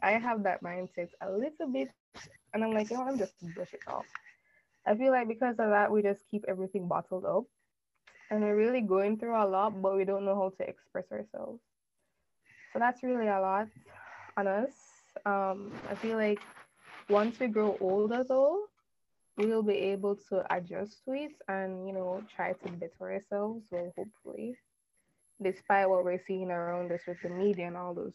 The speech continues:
stuff, you know, I think it just takes time overall for us to really grow and mature as individuals. But yeah.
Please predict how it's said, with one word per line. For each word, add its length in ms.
stuff, 280
you 80
know, 260
I 100
think 220
it 120
just 240
takes 320
time 260
overall 560
for 140
us 140
to 60
really 320
grow 440
and 100
mature 540
as 180
individuals. 720
But 100
yeah. 280